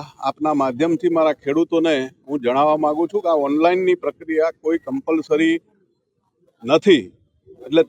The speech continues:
તમારે કોઈ અફવામાં આવવાની જરૂર નથી કે ઓનલાઈન અમે અપલોડ નથી કર્યું એટલે અમે વળતરમાંથી રહી જશું. દરેકે દરેક ખેડૂતને સરકારશ્રીએ વળતર આપવાનું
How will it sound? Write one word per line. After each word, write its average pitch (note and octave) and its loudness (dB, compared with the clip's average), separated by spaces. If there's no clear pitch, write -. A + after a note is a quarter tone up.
તમારે F3+ 4
કોઈ F#3 2
અફવામાં E3+ 2
આવવાની E3 0
જરૂર D#3+ 0
નથી D#3+ -4
કે D3+ 0
ઓનલાઈન F3 0
અમે E3+ -2
અપલોડ D#3+ -2
નથી E3 -4
કર્યું E3 -2
એટલે D#3+ -4
અમે D#3 -4
વળતરમાંથી D3+ -4
રહી C#3 0
જશું. D#3 2
દરેકે F#3 4
દરેક E3+ 4
ખેડૂતને E3 -2
સરકારશ્રીએ D#3+ 0
વળતર D3 0
આપવાનું D3+ -4